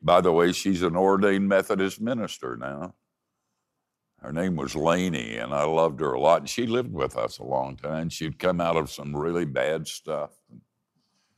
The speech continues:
Father had died, and there was some trouble with her mother, so we invited her to live with her. She used to follow me behind me, smoking a pipe. And I would say, "Put that thing, that nasty thing away." And she said, "Well, you do."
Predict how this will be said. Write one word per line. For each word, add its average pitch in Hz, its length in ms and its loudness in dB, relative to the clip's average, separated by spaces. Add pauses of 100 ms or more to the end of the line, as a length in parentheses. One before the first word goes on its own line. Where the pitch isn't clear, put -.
(200)
Father 95 440 6
had 65 140 0
died, 80 500 6
and 76 160 -6
there 73 80 -6
was 76 140 -4
some 82 180 -10
trouble 87 400 2
with 80 200 0
her 78 120 -2
mother, 73 600 2
so 71 440 -4 (600)
we 76 220 -2
invited 69 540 2
her 67 120 -4
to 62 120 -4
live 71 260 -4
with 71 240 -8
her. 64 280 -10 (220)
She - 180 -6
used 90 220 -4
to 73 100 -4
follow 82 380 2
me 80 180 -2
behind 80 720 -2
me, 64 280 -10 (400)
smoking 87 600 0
a 69 100 -2
pipe. 92 520 0 (760)
And 78 120 -10
I 92 140 -2
would 85 160 -4
say, 82 240 2
"Put - 360 -4
that - 460 0
thing, 107 380 -2
that 101 200 0
nasty 104 420 0
thing 92 260 -6
away." 78 480 0
And 62 100 -18
she 107 200 -8
said, 110 180 -6
"Well, 101 260 0
you 147 220 2
do." 104 500 -2